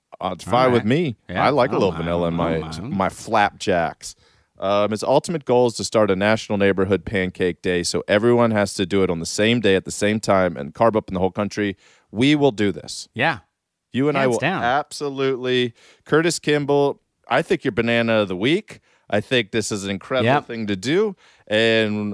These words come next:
Speaker 1: uh, we'll keep you posted, 'cause if he picks a date and it becomes a national thing where you make pancakes for your neighbors,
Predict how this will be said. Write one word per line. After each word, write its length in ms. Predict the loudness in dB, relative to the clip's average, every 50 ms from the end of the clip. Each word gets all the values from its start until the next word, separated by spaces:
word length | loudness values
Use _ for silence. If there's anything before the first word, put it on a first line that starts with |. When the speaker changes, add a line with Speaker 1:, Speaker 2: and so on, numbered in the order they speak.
| -4 -2
Speaker 1:
uh, 480 | 0 0 2 2 2 2 2 2 0 0
we'll 320 | 0 0 0 0 -2 _ _
keep 220 | -12 -12 -12 -10 -10
you 60 | -12
posted, 500 | -6 -2 2 2 2 2 0 -4 -8 -6
'cause 140 | -6 -8 -10
if 120 | -8 -6
he 80 | -8 -8
picks 320 | -2 -2 -2 -2 -2 -4
a 60 | -6 -2
date 360 | 4 4 6 6 6 4 4
and 140 | 2 2 2
it 60 | 2
becomes 420 | 0 -2 0 2 2 2 2 0 -2
a 40 |
national 460 | -2 0 2 2 0 0 -2 -4 -4 -4
thing 260 | -2 -2 -2 0 2
where 100 | 0 0
you 60 | 0
make 180 | 0 -2 -4 -2
pancakes 400 | -2 -2 -2 -2 -4 -8 -8 -6
for 80 | -4
your 100 | -4 -2
neighbors, 580 | -2 -2 -2 0 0 -2 -2 -2 -4 -6 -12